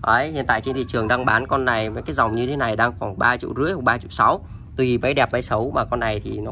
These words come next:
cũng khá là ok cho anh em rồi. Thắng xích, khóa xích sử dụng đầy đủ này, xài ốc của nó là ốc to nhá, ốc mười chín luôn anh em nha. Công suất của này là nòng bốn bên mili, công suất nó là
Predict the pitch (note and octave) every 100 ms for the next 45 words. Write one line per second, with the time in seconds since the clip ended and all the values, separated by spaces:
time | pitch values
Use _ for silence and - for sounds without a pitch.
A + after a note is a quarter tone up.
0 | - - - - F#3 G#3+ B2 A#2 C#3 B2+
1 | B2 A2+ A#2+ A2+ A2 - - - - -
2 | A2 - F3 - A#2 - - A2 A2 A2
3 | G#2+ G#2+ G2+ G#2+ - - G#2+ G#2+ - D#3
4 | A2+ G#2 B2 - C#3+ - C#3 B2 B2+ C3
5 | C#3 A2+ A2+ B2 B2 E3 C3 A#2 A2+ A#2
6 | A2 - - - - - E3 E3 G#3+ G3+
7 | A#2 B2+ A#2+ A2+ A2+ A2+ - - F3 E3
8 | - D3 G3 E3+ D#3 D3 D3 C#3 C3 -
9 | F3 F3 C3+ G#2+